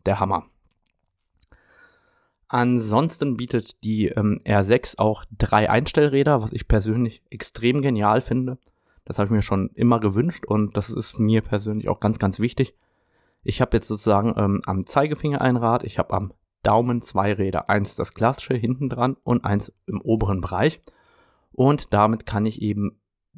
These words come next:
drei Dinge manuell steuern. Das heißt, iso, Blende, Verschlusszeit kann ich einfach manuell voneinander eingeben, beziehungsweise bei mir ist es so,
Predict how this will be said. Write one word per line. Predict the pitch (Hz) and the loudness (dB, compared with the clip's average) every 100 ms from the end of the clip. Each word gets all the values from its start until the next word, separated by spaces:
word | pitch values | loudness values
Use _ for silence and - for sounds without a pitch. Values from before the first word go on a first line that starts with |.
| - | -6
drei | 98 95 110 | 0 2 2
Dinge | 113 107 107 104 104 _ _ - | 2 0 0 -2 -4 _ _ -6
manuell | 101 101 101 95 95 - _ | 0 2 2 0 -2 -4 _
steuern. | - - 98 95 95 _ _ _ _ | -6 0 0 -2 -8 _ _ _ _
Das | - 95 | -8 -2
heißt, | 98 101 - | -2 -2 -2
iso, | 147 139 139 | -2 2 2
Blende, | 113 110 113 | 4 2 2
Verschlusszeit | - - 131 151 - 127 | -2 0 0 2 0 0
kann | 113 | 0
ich | 107 | 0
einfach | 104 101 - 92 | -2 -2 -2 -2
manuell | 95 113 113 110 | 0 2 4 2
voneinander | - 107 101 95 101 95 - | 2 2 2 0 -2 -6 -4
eingeben, | 107 135 151 147 - | -2 0 -2 -6 -4
beziehungsweise | 104 - 101 101 98 | -4 -4 -2 0 0
bei | 95 101 | 0 0
mir | 117 | 0
ist | - | 0
es | 113 - | -4 -2
so, | 117 | -2